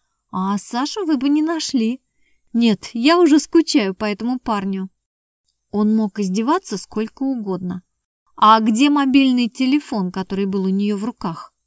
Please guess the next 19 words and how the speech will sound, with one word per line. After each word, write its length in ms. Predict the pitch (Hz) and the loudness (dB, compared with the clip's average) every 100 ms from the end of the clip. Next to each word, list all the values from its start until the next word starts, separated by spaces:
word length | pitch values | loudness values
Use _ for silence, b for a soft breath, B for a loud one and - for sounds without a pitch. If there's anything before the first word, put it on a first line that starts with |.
| _ | _
спросила 560 | - - 190 - 190 | -12 -6 -6 -4 -4
я. 280 | 190 185 180 _ _ _ _ _ _ _ _ | -4 -4 -8 _ _ _ _ _ _ _ _
«Этот?» 520 | 269 320 269 - - _ _ _ _ _ _ _ | 0 0 -2 -6 -14 _ _ _ _ _ _ _
Он 300 | 202 214 214 | -4 -2 -2
вынул 440 | 208 226 202 190 | 0 0 0 -2
из 140 | 185 - | -6 -8
кармана 480 | - 220 254 269 202 | -6 -4 -2 -2 -2
мобильник. 760 | 202 208 214 208 196 185 - _ _ _ _ _ _ _ | -2 -2 0 0 -2 -8 -14 _ _ _ _ _ _ _
«Он 240 | 226 254 | 0 2
всё 300 | - - 339 | 0 4 6
время 340 | 302 320 262 214 | 6 4 4 2
был 240 | 240 226 | 2 0
перед 300 | - 196 190 | 0 -2 -4
твоими 400 | 214 240 233 208 | -4 0 2 0
глазами, 720 | 202 220 240 240 226 185 180 _ _ | 0 0 0 0 0 -2 -4 _ _
сыщик 520 | - 285 247 254 - | 2 4 4 -2 -4
ты 140 | 226 | -4
мой 180 | 196 208 | -2 -4
дорогой!» 640 | 190 233 233 220 226 233 | -4 -2 -2 0 -2 -2